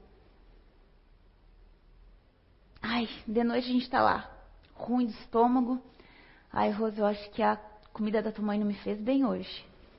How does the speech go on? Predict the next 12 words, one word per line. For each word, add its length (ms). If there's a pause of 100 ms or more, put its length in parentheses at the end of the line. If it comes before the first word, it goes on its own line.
(960)
Será 340
que 120
foi 280
a 80
comida? 680 (1000)
Ou 200
será 280
que 140
foi 140
a 80
minha 300 (120)
irritabilidade 1300